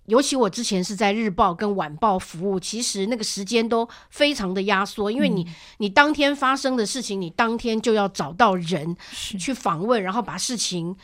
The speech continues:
Speaker 1: 报道出来。
Speaker 2: 嗯。
Speaker 1: 所以你要在大家都搞不清楚那个事情到底是怎么一回事的时候，你要很快的搞清楚事情，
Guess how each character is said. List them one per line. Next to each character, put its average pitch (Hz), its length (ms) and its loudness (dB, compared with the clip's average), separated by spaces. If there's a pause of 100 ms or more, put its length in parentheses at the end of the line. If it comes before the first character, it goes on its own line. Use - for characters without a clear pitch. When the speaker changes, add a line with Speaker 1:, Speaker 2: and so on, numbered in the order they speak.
(180)
Speaker 1:
报 208 180 6
道 170 160 -4
出 190 280 -10
来。 170 280 -8
Speaker 2:
嗯。 180 260 0
Speaker 1:
所 339 140 -2
以 302 40 4
你 233 100 2
要 269 240 4 (360)
在 311 140 4
大 302 220 2
家 269 180 2
都 277 80 0
搞 180 220 -2
不 202 80 -6
清 277 200 -2
楚 220 140 -4
那 208 80 0
个 240 80 -2
事 254 160 -4
情 214 160 -4
到 240 140 2
底 185 80 -2
是 240 120 -6
怎 208 220 -6
么 196 80 -4
一 269 80 -4
回 202 160 -2
事 202 120 -8
的 233 100 -4
时 - 100 -10
候， 226 80 -4
你 190 140 -8
要 269 100 -4
很 175 220 -8
快 262 200 0
的 214 80 -2
搞 180 160 -8
清 226 200 -6
楚 180 120 -12
事 - 220 -10
情， 175 180 -10